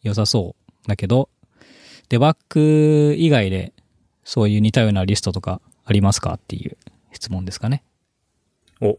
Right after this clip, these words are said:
Speaker 2: 素晴らしい。それで思い出しました。えっと、僕が一番プロダクティビティに燃えていた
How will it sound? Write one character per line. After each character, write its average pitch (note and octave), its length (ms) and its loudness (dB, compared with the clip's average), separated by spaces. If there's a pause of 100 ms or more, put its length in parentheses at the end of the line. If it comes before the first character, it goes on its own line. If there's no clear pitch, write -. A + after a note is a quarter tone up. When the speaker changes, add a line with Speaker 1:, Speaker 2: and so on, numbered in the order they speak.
(140)
Speaker 2:
素 - 320 -12
晴 F#2+ 140 0
ら F2+ 80 -2
し - 140 -8
い。 F2+ 220 -10
そ - 180 -4
れ A2 100 2
で G#2+ 60 4
思 G#2 180 2
い G2 40 0
出 G2 60 0
し - 100 -4
ま F#2+ 60 -2
し - 80 -8
た。 - 100 -14
え F#2+ 120 -4
っ E2+ 40 -6
と、 F2+ 340 -2 (840)
僕 B2+ 320 -4
が F3 100 0
一 - 280 -2
番 F3 140 2
プ F3+ 80 -2
ロ E3 100 2
ダ D#3+ 100 0
ク - 100 -12
テ - 120 -4
ィ D#3 40 0
ビ C#3+ 80 -4
テ A#2 100 -4
ィ - 20 0
に F#2 120 -2
燃 G2 220 -2
え - 20 -4
て B2 120 0
い A2+ 80 0
た F#2+ 180 -2